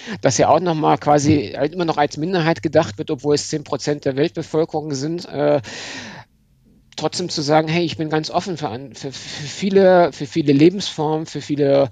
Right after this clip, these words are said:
äh, Menschen an sich, wie sie denken,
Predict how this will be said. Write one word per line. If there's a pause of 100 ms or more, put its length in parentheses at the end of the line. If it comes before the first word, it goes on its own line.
(920)
äh,
Menschen
an
sich,
wie
sie
denken,